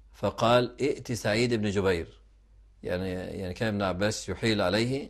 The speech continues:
وكان ابن عمر أيضًا يحيل عليه، يقول: "ائت سعيد بن جبير فإنه أعلم بالحساب مني، وهو، آه، يفرض منها ما أفرض". يعني مذهبه يعني في المواريث كما هو مذهب عبد الله بن عمر رضي الله عنهما.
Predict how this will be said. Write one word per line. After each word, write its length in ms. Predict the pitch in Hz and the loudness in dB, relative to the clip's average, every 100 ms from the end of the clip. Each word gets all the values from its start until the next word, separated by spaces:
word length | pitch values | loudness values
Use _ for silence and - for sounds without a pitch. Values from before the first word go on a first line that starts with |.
| - | -10
وكان 220 | 101 107 | -4 -2
ابن 120 | 98 | 0
عمر 240 | 101 104 | 0 2
أيضًا 180 | 101 104 | 2 0
يحيل 360 | 95 90 113 101 | -2 -4 -2 0
عليه، 300 | 92 104 110 | 0 0 -2
يقول: 220 | 92 110 | -2 -2
"ائت 180 | 98 - | -2 -4
سعيد 260 | - 107 | -6 -4
بن 80 | 104 | -4
جبير 440 | 90 92 117 135 131 - - - - | -4 0 0 0 -4 -20 -20 -20 -8
فإنه 560 | 101 98 104 113 107 | -4 0 0 0 2
أعلم 400 | 120 123 107 104 | 4 4 4 0
بالحساب 640 | 95 95 - 98 120 113 101 | -2 -4 -6 -4 -2 -2 0
مني، 420 | 120 104 82 - - _ - - _ - | 0 0 -2 -10 -20 _ -20 -20 _ -6
وهو، 640 | 92 92 113 117 120 123 - - - | -2 2 4 6 6 4 -2 -16 -4
آه، 240 | 107 95 | 0 0
يفرض 580 | 92 117 113 113 113 110 - | 2 0 0 0 0 -2 -6
منها 380 | 117 117 107 101 | -2 0 0 -2
ما 200 | 98 92 | 0 -2
أفرض". 260 | 87 80 - - - | -4 -10 -14 -18 -6
يعني 200 | 98 92 | -2 0
مذهبه 460 | 90 85 107 101 113 - - - - | 0 2 2 2 -2 -10 -20 -20 -10
يعني 200 | 92 87 | -6 -4
في 100 | 82 | -2
المواريث 640 | 101 95 90 95 117 120 - | -2 0 0 0 0 -4 -4
كما 200 | 98 98 | -2 0
هو 200 | 98 95 | 0 0
مذهب 460 | 101 101 104 98 - | 0 0 0 -2 -4
عبد 200 | 87 90 | -6 -2
الله 200 | 95 98 | 0 0
بن 120 | 87 | 0
عمر 280 | 92 101 90 | 0 0 0
رضي 260 | 95 92 | 0 0
الله 260 | 85 95 87 | 0 0 0
عنهما. 340 | 82 87 78 | -4 -6 -8